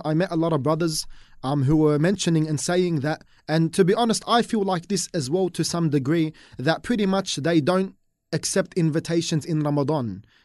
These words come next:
and they like to have their iftar at home, which is completely understandable,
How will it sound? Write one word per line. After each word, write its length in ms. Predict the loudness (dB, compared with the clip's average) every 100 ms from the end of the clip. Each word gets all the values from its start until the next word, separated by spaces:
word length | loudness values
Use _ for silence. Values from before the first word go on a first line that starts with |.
| _
and 240 | -4 -2 0
they 120 | 2
like 260 | 2 0 0
to 140 | 0
have 240 | 2 0 2
their 180 | 0
iftar 420 | 0 -6 -2 -2 -2
at 140 | -2
home, 300 | 0 0 2
which 160 | 0 -2
is 100 | -2
completely 500 | -2 -2 -2 -2 -2
understandable, 920 | -2 0 -2 0 0 0 0 0 -2